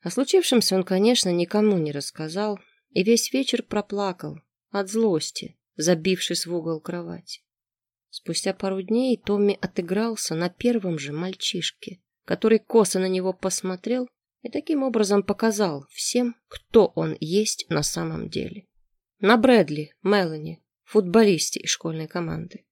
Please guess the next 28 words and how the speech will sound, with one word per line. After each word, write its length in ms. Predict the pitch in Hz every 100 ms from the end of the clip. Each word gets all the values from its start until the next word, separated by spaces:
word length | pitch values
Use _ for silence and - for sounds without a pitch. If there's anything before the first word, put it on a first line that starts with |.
| _ -
Давно 460 | 226 185 156 190
этого 320 | - 175 160 156
ждал. 520 | 147 151 143 143 - _ _ -
Ему 180 | 240 220
казалось, 840 | 185 151 175 202 175 156 - - -
с 140 | -
самого 360 | 165 170 160 160
рождения 760 | 151 143 147 160 170 175 185 _ _
он 120 | - 160
превратил 600 | 165 160 175 - 190 175
бы 140 | 180
лицо 400 | 185 185 - 233
Брэдли 580 | 165 175 185 175 156 156
в 80 | -
сплошное 680 | - 190 190 - 208 208
месиво, 480 | 214 202 175 - 151
если 360 | 160 190 - 170
бы 140 | 170
две 220 | 156 180
надзирательницы 920 | 196 180 170 208 220 - 156 160 - 175
не 140 | 190
остановили 800 | 208 202 - 208 233 226 214 156
его 360 | 151 151 151 - _
и 100 | -
не 100 | 190
отвели 380 | 185 185 208 196
к 80 | 160
директору. 680 | 170 190 175 - 165 175